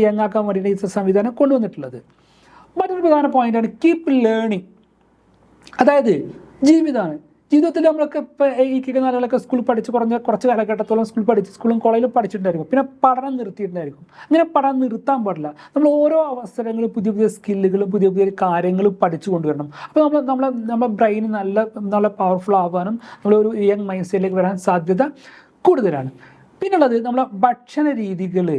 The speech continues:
വെജിറ്റബിൾസ് നല്ല കണ്ടന്റ്, vegetables and fruits നല്ലോണം കഴിക്കുക. അതായത് ഏറ്റവും, ഏറ്റവും നല്ലത് വാങ്ങുന്ന വെജിറ്റബിൾസിനൊക്കെ നല്ലത് locally അവൈലബിൾ ആയിട്ടുള്ള സീസണൽ ഫ്രൂട്ട്സ്, നല്ല സൂ-, seasonal ഫ്രൂട്ട്സും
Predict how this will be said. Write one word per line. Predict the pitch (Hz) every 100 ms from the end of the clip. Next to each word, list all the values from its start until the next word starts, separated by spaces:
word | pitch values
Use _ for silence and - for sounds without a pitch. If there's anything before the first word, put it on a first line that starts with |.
| - _ _ -
വെജിറ്റബിൾസ് | 277 277 302 339 311 302 294 254
നല്ല | 202 190 202 202
കണ്ടന്റ്, | 190 175 175 185
vegetables | 185 185 185 220 220 220
and | 226
fruits | - 185 185 180 214
നല്ലോണം | 185 180 165
കഴിക്കുക. | 147 143 131 _ - -
അതായത് | 233 254 262 262
ഏറ്റവും, | 240 262 254 214
ഏറ്റവും | 202 277 240
നല്ലത് | 208 190 214 240
വാങ്ങുന്ന | 202 175 214 233
വെജിറ്റബിൾസിനൊക്കെ | 226 196 190 214 214 202 220 220
നല്ലത് | 202 170 165 254 - - - 220
locally | 240 240 269 277
അവൈലബിൾ | 226 208 202 202
ആയിട്ടുള്ള | 196 190 196 185
സീസണൽ | 185 - 196 190
ഫ്രൂട്ട്സ്, | 180 175 - 190
നല്ല | 180 180 - -
സൂ-, | 202 190 190 208 202
seasonal | 196 220 220
ഫ്രൂട്ട്സും | 202 165 190